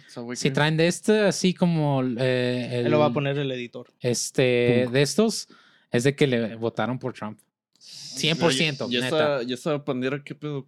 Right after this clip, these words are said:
Speaker 2: Es otra, ay,
Speaker 1: O sea, Blue,
Speaker 2: Three
Speaker 1: Blue Lives
Speaker 2: Percenters, no
Speaker 1: Matter.
Speaker 2: me acuerdo exactamente qué es, pero necesitamos, yo creo un día de estos voy a hablar de eso, algo así.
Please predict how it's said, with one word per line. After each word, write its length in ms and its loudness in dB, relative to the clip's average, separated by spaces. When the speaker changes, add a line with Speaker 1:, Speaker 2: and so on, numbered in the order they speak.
Speaker 2:
Es 280 0
otra, 840 2
ay, 220 -6
Speaker 1:
O 60 -2
sea, 160 0
Blue, 380 -6
Speaker 2:
Three 200 2
Speaker 1:
Blue 100 -2
Lives 80 4
Speaker 2:
Percenters, 300 4
no 60 4
Speaker 1:
Matter. 40 4
Speaker 2:
me 80 2
acuerdo 240 2
exactamente 640 2
qué 220 4
es, 120 -2
pero 240 4
necesitamos, 840 0
yo 140 -4
creo 140 -2
un 80 0
día 100 2
de 80 4
estos 220 -2
voy 160 2
a 40 2
hablar 220 0
de 80 -2
eso, 180 -6
algo 180 -6
así. 260 -10